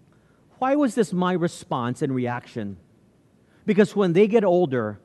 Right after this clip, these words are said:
and are of working age, are they still going to blame their parents for not waking up on time? Are they gonna blame their parents if they're late for work, or they miss the airplane, or they miss the train? Of course not.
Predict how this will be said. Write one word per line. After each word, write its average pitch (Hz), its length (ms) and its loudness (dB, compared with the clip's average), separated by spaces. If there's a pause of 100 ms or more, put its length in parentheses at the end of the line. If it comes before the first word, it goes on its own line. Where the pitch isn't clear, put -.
(100)
and 165 140 -4
are 165 100 4
of 147 80 4
working 175 500 0
age, 127 400 -4 (480)
are 165 120 2
they 214 160 2
still 269 280 2
going 208 260 4
to 202 60 4
blame 165 280 0
their 185 160 2
parents 135 500 -6 (140)
for 202 120 0
not 175 220 0
waking 190 400 4
up 196 160 0
on 180 160 0
time? 175 480 -4 (1000)
Are 180 120 0
they 196 80 4
gonna 214 120 2
blame 208 440 4
their 214 160 6
parents 180 580 -4 (160)
if 185 100 2
they're 180 160 4
late 170 300 2
for 190 100 0
work, 151 460 0 (320)
or 196 100 0
they 185 140 6
miss 175 320 2
the 160 160 0
airplane, 190 580 -2 (240)
or 185 120 -2
they 165 100 2
miss 160 260 2
the 160 120 -2
train? 196 420 -4 (640)
Of 202 80 -8
course - 340 0
not. 123 280 -4